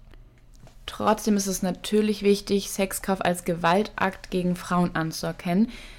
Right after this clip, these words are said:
denn das ist notwendig, um dann in Richtung einer befreiten Gesellschaft zu schreiten. Ähm, diese befreite Gesellschaft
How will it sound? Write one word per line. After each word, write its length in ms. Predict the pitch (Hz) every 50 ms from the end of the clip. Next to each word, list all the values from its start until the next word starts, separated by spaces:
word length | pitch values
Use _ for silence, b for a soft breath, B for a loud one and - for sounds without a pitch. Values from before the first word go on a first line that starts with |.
| B B -
denn 160 | 185 180 175
das 160 | 180 190 -
ist 160 | 202 - -
notwendig, 580 | 208 208 214 220 214 220 208 202 202 196 - -
um 180 | - 180 180
dann 240 | 170 175 180 190 202
in 140 | - 180 180
Richtung 280 | 175 180 180 185 175 -
einer 160 | 170 180 170
befreiten 480 | 165 170 - - 170 170 - - 165
Gesellschaft 540 | 165 165 165 170 160 160 160 - - - -
zu 100 | - 165
schreiten. 640 | - - - - 170 160 165 - 190 208 247 262 B B B B B B B B B B B B -
Ähm, 420 | 185 180 180 175 175 175 175 180 175 - - - - - _ - - - - - - - - - - -
diese 240 | 190 214 214 214
befreite 360 | 196 190 185 208 190 196 202 185
Gesellschaft 680 | 190 175 185 180 190 - 214 202 202 - - - -